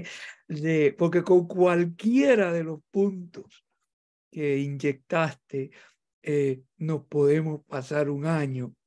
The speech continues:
y no lo cubrimos, no le rascamos la superficie. Pero qué bueno como, como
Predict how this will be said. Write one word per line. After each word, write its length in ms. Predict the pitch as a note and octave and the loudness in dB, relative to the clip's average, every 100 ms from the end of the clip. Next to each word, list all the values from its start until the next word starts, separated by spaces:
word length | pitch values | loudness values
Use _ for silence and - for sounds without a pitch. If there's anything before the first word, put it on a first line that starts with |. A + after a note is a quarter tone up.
| _ _ - | _ _ -8
y 80 | D#3 | -4
no 160 | D3+ | -4
lo 160 | D3+ C#3 | -4 -4
cubrimos, 680 | D3+ C#3+ C#3+ D3 C#3 C3 C3 _ - - - | -6 -4 -2 -2 -4 -6 -10 _ -20 -20 -6
no 140 | E3 | 0
le 120 | E3+ | 2
rascamos 840 | F3 D#3 C#3+ C3 _ - F3+ F3 D#3 | 2 2 -2 -4 _ -2 0 0 -2
la 120 | C#3+ | -4
superficie. 720 | D3 D3 C3+ C#3 A#2+ B2 - _ _ - - - | -6 -4 -6 -6 -10 -10 -12 _ _ -20 -20 -6
Pero 160 | F3 F3 | 0 4
qué 140 | C4 | 4
bueno 500 | B3 A#3 D4 C4 G#3 | 6 6 8 6 6
como, 340 | F#3 E3+ D#3+ | 2 0 -2
como 520 | - E3 D#3 D3 B2+ | -4 -6 -4 -4 -6